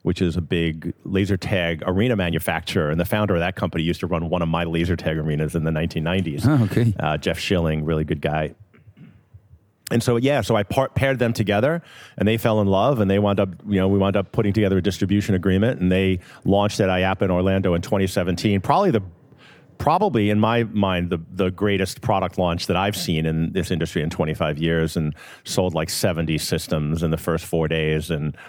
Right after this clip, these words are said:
Speaker 1: um,
Speaker 2: Ooh.
Speaker 1: and that really validated the market for a lot of people. And then other companies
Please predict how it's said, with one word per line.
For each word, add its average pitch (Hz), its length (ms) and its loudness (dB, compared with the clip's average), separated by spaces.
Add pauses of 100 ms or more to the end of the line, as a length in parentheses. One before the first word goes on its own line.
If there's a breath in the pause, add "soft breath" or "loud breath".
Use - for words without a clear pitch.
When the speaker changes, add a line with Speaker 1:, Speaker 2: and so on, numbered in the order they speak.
(480 loud breath)
Speaker 1:
um, 80 260 2
Speaker 2:
Ooh. 165 160 4
Speaker 1:
and 95 140 2
that 139 140 0
really 135 180 2
validated 107 520 2
the 90 80 0
market 90 360 0
for 90 100 -2
a 82 40 2
lot 80 180 0
of - 40 -6
people. 80 460 -2
And 90 160 0
then 92 300 2
other 95 340 0
companies 85 800 -2